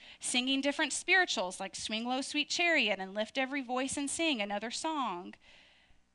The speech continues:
District park parties. This is one that I thought was really interesting. Because African Americans were often prohibited from using public facilities for their celebrations, they were often held at churches or near water.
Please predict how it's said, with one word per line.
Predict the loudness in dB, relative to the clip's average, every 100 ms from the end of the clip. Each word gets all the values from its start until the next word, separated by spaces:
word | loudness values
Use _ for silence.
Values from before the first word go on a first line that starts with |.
| _ _ _ _ _ _ -10
District | -8 -8 0
park | 2 2
parties. | -2 -2 -2 -10 -6
This | -4 -2
is | -2
one | 2 4 4
that | 4
I | 4
thought | 6 4
was | 2 0
really | 2 2
interesting. | 0 -2 -2 0 0 -2 _ -20 _ _ _ -8
Because | 0 4 6
African | 8 6 4 -2 0
Americans | 2 2 2 -2 0
were | 4
often | 2 4 -2
prohibited | 2 0 2 0 2 2 2
from | -2 -2
using | 0 0 0 -4
public | 0 0 0 -6
facilities | -4 -4 0 0 2 0 -2
for | -2 -2
their | -2
celebrations, | 4 6 6 4 0 -2 -2 -4 -6 -8 -12 6
they | 8
were | 8 6
often | 6 6 4
held | 6 6 8
at | 6 6
churches | 4 2 4 4 4 2 -4 -6 -14 _ -4
or | 4 4 4
near | 4 4 4 2
water. | 4 6 6 4 -6